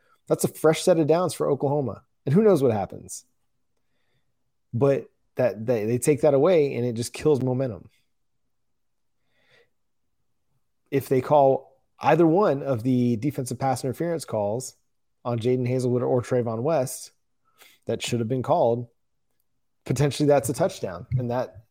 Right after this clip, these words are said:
changes the complexion of the game. Like, those are points off the board because you didn't call something that was blatant. And I'm, and I'm not into, like, ticky-tack calls. I really don't, like, I,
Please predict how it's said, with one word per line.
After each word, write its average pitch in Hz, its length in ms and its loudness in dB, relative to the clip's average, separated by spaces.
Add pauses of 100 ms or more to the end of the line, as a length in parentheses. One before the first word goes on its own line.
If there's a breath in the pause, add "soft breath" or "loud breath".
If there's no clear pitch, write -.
changes 135 440 -4 (240)
the - 80 -8
complexion 135 600 -2
of 123 100 -2
the 135 60 -2
game. 123 400 -6 (1000)
Like, - 160 -2 (140)
those 170 180 4
are 208 80 6
points - 420 0
off 151 200 0
the 147 60 0
board 117 420 -2 (120)
because 123 280 -2
you 131 60 -2
didn't 143 200 -4
call 131 240 0
something 120 340 -6
that 117 80 -6
was 107 120 -6
blatant. 90 460 -6 (1500)
And 151 100 0
I'm, 214 220 2
and 175 140 0
I'm 269 140 0
not 208 220 0
into, 151 320 0
like, 104 220 0
ticky-tack 127 520 -4
calls. 80 320 -8
I 147 100 -4
really 143 380 2
don't, 127 320 -2
like, 98 280 -6 (120)
I, 113 140 -6